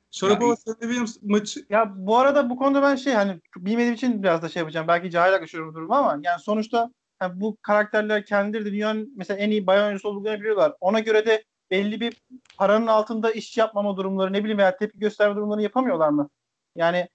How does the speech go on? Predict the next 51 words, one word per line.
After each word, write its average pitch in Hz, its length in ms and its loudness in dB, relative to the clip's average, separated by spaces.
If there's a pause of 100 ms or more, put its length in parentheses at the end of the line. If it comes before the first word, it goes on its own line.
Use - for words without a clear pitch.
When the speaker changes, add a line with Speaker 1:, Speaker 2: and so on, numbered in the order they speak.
(500)
Speaker 3:
eğer 208 320 4
aynı 214 220 2
şartlar 214 320 0
olmazsa 220 600 0 (240)
tamam 185 380 0
reste 214 300 0
rest 226 240 0
gibisinden 190 520 -2
davranamıyorlar 185 560 2
mı? 143 80 -2
Yani 147 160 0
madem 180 340 2 (460)
şey 180 300 -2
en 196 160 0
iyiler 175 320 2
aynı 185 260 2
de 180 140 -8
daha 180 160 4
fazla 180 160 0
izleniyorlar 165 300 -4
veya 156 120 -2
eşit 151 180 -12
derecede 175 240 -6
izleniyorlar 160 420 -2
veya 165 100 -2
eşit 160 120 -10
derecede 175 220 -8
değer 170 200 4
görüyorlar. 165 400 0 (400)
O 185 120 -2
zaman, 233 360 0
e, 175 100 -8
kendileri 214 440 0
de 226 140 -4
daha, 214 300 2 (160)
e, 185 180 -8
ünlü 202 420 -4
şeymiş 190 320 -2
gibi 156 140 -6
yani 147 300 0 (220)
daha 208 320 2 (120)
değerliymiş 190 440 0
gibi, 165 160 -6
eşit 170 220 -6
derecede 180 160 -8
değerliymiş 185 420 -4
gibi 196 220 -8
Speaker 2:
Ya 139 160 0
Speaker 3:
karşı - 120 -2
Speaker 2:
or- 156 140 2
Speaker 3:
tarafa 214 180 -8